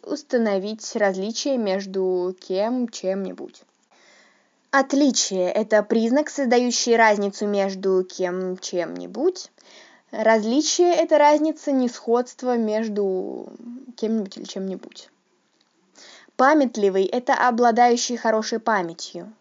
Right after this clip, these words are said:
Памятливый человек — ученик. Памятный — это сохранившийся в памяти, незабываемый. Памятная дата, встреча, поездка. Или служащий для запоминания, напоминания. Памятная книжка,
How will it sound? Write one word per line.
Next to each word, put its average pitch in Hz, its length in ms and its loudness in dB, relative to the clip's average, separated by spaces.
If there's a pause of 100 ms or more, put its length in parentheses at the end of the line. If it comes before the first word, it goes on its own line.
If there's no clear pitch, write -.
(120)
Памятливый 185 500 -2
человек — 185 520 -10 (140)
ученик. 247 640 -6 (760)
Памятный — 233 760 2 (380)
это 320 500 4
сохранившийся 240 880 0
в - 80 -12
памяти, 185 760 -4
незабываемый. 202 920 0 (200)
Памятная 180 500 -2
дата, 202 320 -2
встреча, 196 440 -8
поездка. 220 600 -10 (1400)
Или 320 220 4
служащий 294 480 0
для 269 160 2
запоминания, 254 720 0
напоминания. 180 720 -4
Памятная 185 540 0
книжка, 330 680 -4